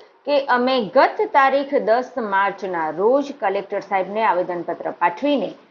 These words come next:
તારીખ ત્રીસ માર્ચના રોજ હડતાળનું એલાન કર્યું હતું.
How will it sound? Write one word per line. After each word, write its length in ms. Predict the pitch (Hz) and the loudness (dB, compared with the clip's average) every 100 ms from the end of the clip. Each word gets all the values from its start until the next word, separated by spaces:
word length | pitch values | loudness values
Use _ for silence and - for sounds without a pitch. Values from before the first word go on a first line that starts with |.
| _ - | _ -2
તારીખ 240 | 214 208 208 | 2 2 0
ત્રીસ 260 | - 370 415 294 | 0 0 0 0
માર્ચના 520 | 233 202 190 208 202 | 0 0 -2 -2 0
રોજ 260 | 196 196 | 0 -2
હડતાળનું 560 | 196 180 185 196 196 202 | -4 -4 2 2 2 -2
એલાન 280 | 165 156 160 | -2 -2 -4
કર્યું 320 | - 170 147 | -4 -6 -6
હતું. 220 | 156 170 | -10 -12